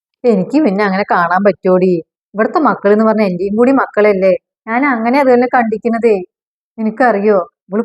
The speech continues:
പോയിന്ന് പറഞ്ഞപ്പോ എന്റെ ചങ്ക് പടച്ച ഒരു പിടക്കലുണ്ട്. എനിക്കും പടച്ചവനക്ക് മാത്രം അത് അറിയുള്ളൂ. ഇത്ര നേരമായിട്ട് പച്ച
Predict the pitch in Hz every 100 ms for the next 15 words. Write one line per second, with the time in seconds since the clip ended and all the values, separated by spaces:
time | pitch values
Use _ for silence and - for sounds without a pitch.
0 | 233 190 180 196 233 254 202 190 175 185
1 | - 202 180 180 240 240 196 - 220 214
2 | 202 180 - 226 254 226 202 214 _ _
3 | - 254 233 220 - 427 226 302 262 269
4 | 285 226 208 220 226 302 262 247 - 113
5 | 262 - _ _ _ _ _ _ _ -
6 | 285 302 427 440 320 320 311 - 247 240
7 | -